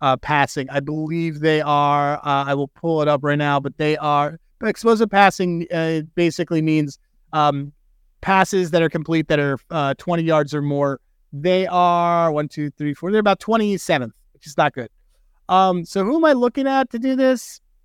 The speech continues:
Our old friend Marquez Valdez-Scantling for over longest reception of twelve and a half yards. He could get that one catch. He's been popping his head up lately. He got, um, he had, uh, he, well, first of all, he surpassed this against Miami,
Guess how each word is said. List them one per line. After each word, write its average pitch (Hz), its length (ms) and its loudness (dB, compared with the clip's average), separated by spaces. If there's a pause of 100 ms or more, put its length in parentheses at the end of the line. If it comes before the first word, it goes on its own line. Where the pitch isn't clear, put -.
(400)
Our 127 60 -4
old 170 140 -2
friend 180 540 2
Marquez 180 560 0
Valdez-Scantling 165 1080 0 (220)
for 160 320 0
over 208 400 0
longest 185 500 2
reception 175 520 -2
of 139 80 -6
twelve 160 340 -2
and 180 80 0
a 170 80 0
half 170 260 -2
yards. 147 460 -2 (420)
He 285 100 2
could 330 100 2
get 302 160 2
that 277 180 2
one 226 140 0
catch. - 360 -2 (400)
He's 196 120 -8
been 190 100 -6
popping 240 320 2
his 214 120 -2
head 220 140 2
up 208 140 -2
lately. 208 380 0
He 190 80 -4
got, 185 420 0
um, 165 540 0
he 185 120 -2
had, 175 320 2 (120)
uh, 151 260 0 (240)
he, 156 80 -6
well, 139 200 -4
first 180 180 -2
of - 20 -6
all, 135 60 0
he 131 40 0
surpassed 160 440 0
this 147 340 -2 (300)
against 165 200 2
Miami, 135 380 -2